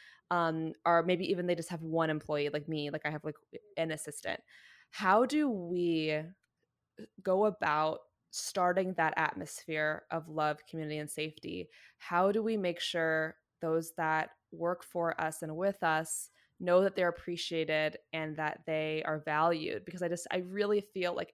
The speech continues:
every <laughs> time I walk into a Faherty store, I can tell that every single person there is so grateful to be there. So I'd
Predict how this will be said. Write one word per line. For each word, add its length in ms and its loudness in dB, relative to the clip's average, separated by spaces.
every 280 6
<laughs> 0 -
time 280 4
I 80 4
walk 240 4
into 200 0
a 60 -4
Faherty 300 -2
store, 380 -2
I 80 -6
can 200 -6
tell 460 4
that 180 -4
every 240 -2
single 240 -8
person 340 -10
there 380 0
is 160 -2
so 160 2
grateful 440 -2
to 120 -12
be 180 -4
there. 340 -2
So 360 2
I'd 140 4